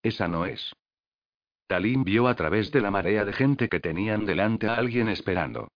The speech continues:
Era una mujer, alta y delgada, vestida con un uniforme de combate de color oscuro y con la insignia de sargento. "Sí", contestó Dalín. "Considérate afortunado", le dijo Mert.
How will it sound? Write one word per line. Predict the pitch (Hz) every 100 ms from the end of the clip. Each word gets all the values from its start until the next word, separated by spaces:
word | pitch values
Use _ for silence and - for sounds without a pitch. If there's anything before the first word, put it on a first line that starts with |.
| _ _ _ _ _ _ _
Era | - 113 117
una | 117 110
mujer, | 87 78 104 113 - -
alta | 95 110 110
y | 95
delgada, | 76 71 95 107 113 -
vestida | 90 82 127 131 123
con | 92
un | 110
uniforme | 95 90 87 123 131 120
de | 98
combate | 95 87 113 123 135
de | 104
color | - 73 82
oscuro | - 113 113 85
y |
con | 80 113 101
la | 82
insignia | 80 123 123 98 92
de | 87
sargento. | - 78 85 95 67 60 - _ _ _ _ _ _ _ -
"Sí", | - 139
contestó | - 87 78 - - 107
Dalín. | 113 95 64 53 _ _ _ _ _ _ _ _
"Considérate | - 104 - 101 131 107 87
afortunado", | 71 101 90 101 95 107 104
le |
dijo | 101 127 127 107
Mert. | 87 69 -